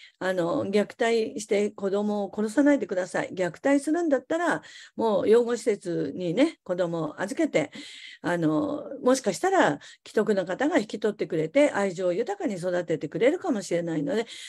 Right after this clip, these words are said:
絶対に子供を殺すようなことはやめてくださいね。大事な命、命より大切な宝はありません。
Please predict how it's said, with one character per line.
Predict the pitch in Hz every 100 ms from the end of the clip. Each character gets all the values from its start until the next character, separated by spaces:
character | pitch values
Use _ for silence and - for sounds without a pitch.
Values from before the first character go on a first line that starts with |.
| -
絶 | 160 165 165
対 | 247 254
に | 240
子 | 240 190
供 | 202 202
を | 196
殺 | 208 226
す | 285
よ |
う | 262
な | 247
こ | 240
と | -
は | 311 - - - - - -
や | 202
め | 220
て | 220
く | 269
だ | 285
さ | 330
い | 294
ね。 | 285 349 302 _ _ _ _ _ -
大 | 214 226
事 | 220
な | 214 208
命、 | 262 381 - - -
命 | 262 311 277 226 214 - - - -
よ | 220
り | 233 269
大 | 220 220
切 | 233 269 269
な | 269 277
宝 | 240 277 269
は | 240 175 180
あ |
り | 226
ま | 302
せ | 302
ん。 | 302